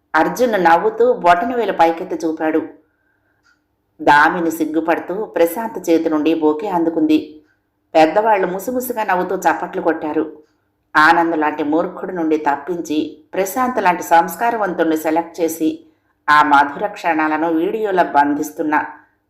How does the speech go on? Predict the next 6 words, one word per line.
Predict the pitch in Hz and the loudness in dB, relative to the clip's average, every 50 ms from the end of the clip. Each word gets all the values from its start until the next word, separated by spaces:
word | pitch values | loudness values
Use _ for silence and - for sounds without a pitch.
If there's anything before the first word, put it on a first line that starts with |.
| _ - | _ -2
అన్న | 147 147 156 165 170 | 0 2 2 4 4
అర్జున్ | 165 156 151 143 - - 185 180 180 | 4 2 2 0 -2 -6 -6 -6 -2
వైపు | 165 147 143 143 143 147 | -2 -2 -2 0 2 4
ఆరాధనగా | 139 135 139 143 156 170 175 - 185 190 185 202 196 185 | 4 4 4 4 4 2 2 0 -6 -6 -6 -6 -6 -4
చూసింది | 180 160 - 175 160 156 151 | -6 -6 -4 -2 0 0 0
దామిని. | 143 143 139 135 143 151 156 151 147 - | 0 0 0 0 0 -2 -4 -4 -6 -8